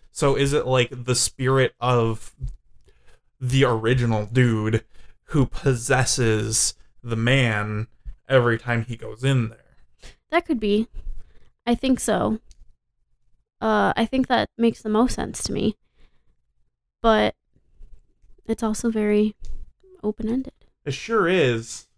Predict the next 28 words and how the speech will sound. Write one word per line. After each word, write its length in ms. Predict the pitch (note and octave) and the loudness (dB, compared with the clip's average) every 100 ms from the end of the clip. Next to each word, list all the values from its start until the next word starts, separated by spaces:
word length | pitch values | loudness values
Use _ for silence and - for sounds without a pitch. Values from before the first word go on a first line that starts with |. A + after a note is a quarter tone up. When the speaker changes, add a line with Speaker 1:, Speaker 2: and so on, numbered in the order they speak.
| - _ - | -20 _ -10
Speaker 1:
It's 160 | C4+ | 0
open 300 | C4 A3+ A#3 | 2 2 0
to 140 | G3+ A#3 | -2 -2
interpretation. 800 | G#3+ A#3 A3 G#3+ B3 D#4 - B2+ | 0 -2 -2 -2 -2 -2 -4 0
Speaker 2:
Mm-hmm. 400 | A#3+ A#3+ A#3+ C4 | 2 2 0 -2
Speaker 1:
All 260 | C#4+ C#4+ B3 | 0 0 0
art 220 | A#3+ B3 | 0 -2
is 100 | B3 | -6
subjective. 720 | C4 A3+ D4 F#4+ - A2+ A2+ | -8 0 0 0 -2 -2 -2
You 80 | B3 | 0
can 160 | A3 | 2
Speaker 2:
Yeah. 60 | F#3+ | 2
Speaker 1:
never 420 | G#3+ A3+ A#3+ A3 - | 0 -2 -4 -4 -2
say 260 | A#3+ B3 | 2 2
whether 320 | A#3+ G#3+ G3 G3+ | 2 0 2 0
anything 380 | B3 B3 A#3 | -2 -2 -2
is 140 | F3 D#3 | -2 0
good 260 | G#3 A#3 | 0 0
or 80 | C#4 | 0
bad. 540 | B3 G#3+ E3 A#2+ D#3+ - - - _ _ - - - - | -2 0 2 0 -2 -8 -18 -20 _ _ -20 -20 -20 -4
Speaker 2:
I 60 | A3+ | 0
mean, 180 | G#3+ | 0
you 80 | G#3 | -2
can. 460 | - A3+ G#3 - A3 - | -4 -4 -2 -4 -6 -4
Speaker 1:
You 100 | B2+ | -6
sure 260 | - F3+ E3+ | -2 0 0
can. 460 | - D#3+ A#2 A#2+ - - - - - | 0 0 0 2 4 4 2 -12 -8
Speaker 2:
<laughs> 320 | - - - | -8 -8 -20